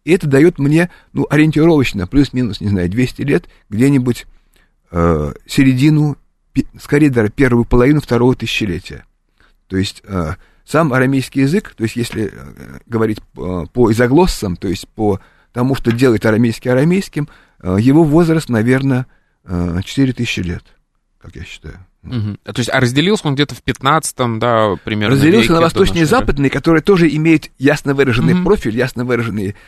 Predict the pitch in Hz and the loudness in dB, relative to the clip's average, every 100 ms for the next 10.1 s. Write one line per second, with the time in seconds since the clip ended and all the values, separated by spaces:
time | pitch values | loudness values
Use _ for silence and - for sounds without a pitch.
0 | _ 113 113 127 127 - - 143 - 214 | _ -6 -4 -4 -6 -8 -4 -4 -2 -4
1 | - _ - 98 98 73 - - 135 190 | -6 _ -4 -2 0 -2 -8 -2 2 4
2 | 196 - 104 92 87 - _ _ _ _ | 2 -6 -8 -6 -6 -8 _ _ _ _
3 | - 196 185 190 254 240 156 139 127 120 | -4 0 0 0 0 0 -2 -4 -2 -2
4 | 113 - 98 - 131 127 120 120 135 117 | -2 -4 -6 -2 -2 0 -2 -4 -6 -4
5 | - 135 113 87 151 - _ _ 107 139 | 0 2 2 0 -6 -10 _ _ -4 -4
6 | 135 127 131 127 117 90 - - _ - | -2 2 2 2 0 0 -4 -12 _ -10
7 | 120 117 113 120 127 - 123 107 110 107 | -8 -4 -2 0 -2 0 0 0 -2 -2
8 | 107 104 101 92 92 120 104 101 107 113 | 0 2 2 0 -2 -4 -2 0 0 -2
9 | 104 95 117 101 98 110 - 98 - 131 | -6 -8 -6 -4 -4 -6 -8 -8 -6 -6